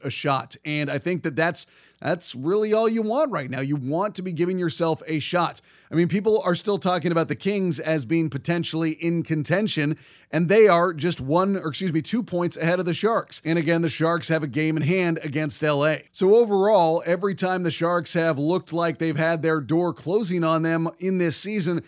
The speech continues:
they've been able to fight back enough to seemingly keep it open. Now, seven points, it is a big distance to climb,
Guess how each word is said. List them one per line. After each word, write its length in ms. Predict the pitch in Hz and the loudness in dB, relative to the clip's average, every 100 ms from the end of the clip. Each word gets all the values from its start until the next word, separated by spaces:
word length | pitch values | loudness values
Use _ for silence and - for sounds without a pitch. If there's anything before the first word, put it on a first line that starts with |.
| - | -2
they've 180 | 165 | -2
been 100 | 135 | 0
able 240 | 165 170 170 | 0 0 0
to 80 | 165 | -2
fight 400 | - 170 170 147 | 0 0 0 0
back 260 | 160 160 | 0 0
enough 260 | 156 156 151 | 0 0 -2
to 100 | 147 | -4
seemingly 460 | 131 165 160 151 143 | -4 -2 0 -2 -4
keep 300 | - 156 147 | -4 -4 -2
it 80 | |
open. 340 | 147 139 117 104 | -2 -2 -4 -6
Now, 140 | 131 | -6
seven 420 | 127 - 175 185 | -4 -2 0 0
points, 360 | 147 170 180 - - _ - | 0 0 0 -4 -14 _ -6
it 140 | 151 | 0
is 140 | 165 151 | 2 2
a 120 | 165 | 0
big 320 | 113 180 175 | 2 0 2
distance 440 | 170 175 180 180 - | 0 -2 -4 -6 -6
to 100 | 170 | -6
climb, 420 | 175 196 165 | -2 -2 -2